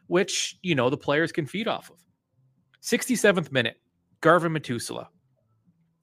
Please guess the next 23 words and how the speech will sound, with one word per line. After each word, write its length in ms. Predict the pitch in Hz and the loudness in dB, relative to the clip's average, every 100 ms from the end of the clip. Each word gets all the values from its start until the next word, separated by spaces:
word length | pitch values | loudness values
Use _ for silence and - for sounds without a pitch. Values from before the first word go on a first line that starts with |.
| _ | _
solid 340 | - 156 165 | 2 4 6
defender. 540 | 147 - 131 127 123 - _ _ _ _ _ - | 2 0 0 0 -2 -6 _ _ _ _ _ -14
We're 160 | 117 | -10
well 360 | 113 110 135 139 | -8 2 4 4
aware 400 | 131 127 120 123 | 4 2 2 0
of, 260 | 127 110 113 | -2 -4 -2
uh, 180 | 107 107 | -2 -2
what, 220 | 107 113 _ - | -4 -8 _ -10
what, 260 | 120 110 - | -6 -4 -2
uh, 140 | 107 | -2
Metusala 500 | 110 - 135 - 120 | -2 -4 -4 -4 -6
brings 280 | 117 123 113 | -6 -8 -6
to 60 | 110 | -4
the 60 | |
lineup. 380 | 107 107 110 123 _ _ _ _ _ _ - _ _ _ _ _ | -2 0 0 -2 _ _ _ _ _ _ -20 _ _ _ _ _
He 180 | - 151 | -6 -2
showed 300 | - 214 233 | 2 2 4
off 220 | 214 220 | 0 0
some 200 | - 170 | -2 -2
of 100 | 147 | -2
his, 120 | 120 - | -4 -4
his 180 | 120 | -8
pace 560 | - - 147 233 - | -4 0 0 0 -6